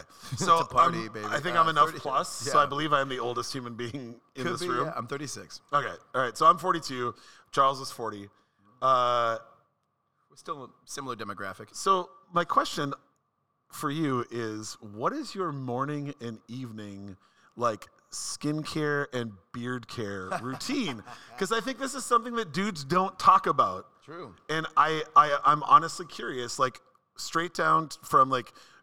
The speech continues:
Speaker 2: do you do anything with your beard? Do you do anything with your skin and your scalp?
Speaker 1: Mm-hmm.
Speaker 2: And then I also wanna throw out, because this is a hot topic from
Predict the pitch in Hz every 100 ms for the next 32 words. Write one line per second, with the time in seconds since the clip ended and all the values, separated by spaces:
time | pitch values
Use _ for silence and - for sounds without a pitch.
0 | 110 127 139 143 143 135 127 - 117 151
1 | 175 - 190 190 185 190 151 151 156 156
2 | 131 147 151 147 - _ 117 120 113 113
3 | 120 135 135 127 117 - - 147 139 123
4 | 104 - 165 165 160 - - - - 107
5 | 147 151 147 143 139 131 135 165 190 165
6 | 165 - 135 113 123 139 120 120 113 107
7 | - 123 117 107 107 127 143 - 135 135
8 | 123 - 127 110